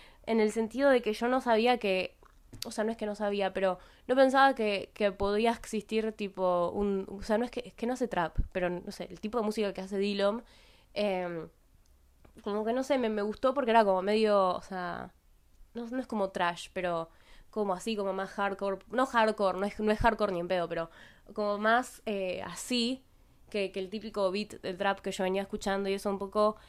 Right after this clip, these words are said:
eh, me voló a la cabeza, eh, y nada, me encantó ese álbum y entonces yo estaba caminando por la calle y dije tipo, "¿Por qué no hablo de Postmortem?". Y lo empecé a separar en los temas de los que habla y me pareció que estaba buenísimo eso, porque yo un tema que tengo con el podcast es que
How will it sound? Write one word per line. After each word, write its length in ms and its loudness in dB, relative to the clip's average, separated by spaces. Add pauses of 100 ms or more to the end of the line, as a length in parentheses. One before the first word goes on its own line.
(220)
eh, 280 2
me 80 0
voló 160 4
a 40 6
la 120 4
cabeza, 600 2 (300)
eh, 420 -2 (600)
y 140 -2
nada, 200 4
me 80 0
encantó 320 -2
ese 200 -2
álbum 380 4 (120)
y 400 -2
entonces 360 -2
yo 100 -8
estaba 180 0
caminando 280 0
por 120 0
la 60 0
calle 200 -2
y 40 2
dije 120 -6
tipo, 260 -8
"¿Por 140 -12
qué 100 -2
no 100 4
hablo 120 4
de 80 4
Postmortem?". 680 2 (520)
Y 240 -2
lo 80 2
empecé 220 0
a 40 2
separar 320 4
en 100 8
los 120 2
temas 280 4
de 60 4
los 120 0
que 140 6
habla 240 10
y 20 2
me 140 2
pareció 240 -2
que 80 -2
estaba 240 6
buenísimo 480 0
eso, 360 -6 (400)
porque 200 -2
yo 100 -4
un 80 0
tema 180 6
que 120 2
tengo 160 0
con 120 4
el 120 2
podcast 380 2
es 120 0
que 320 0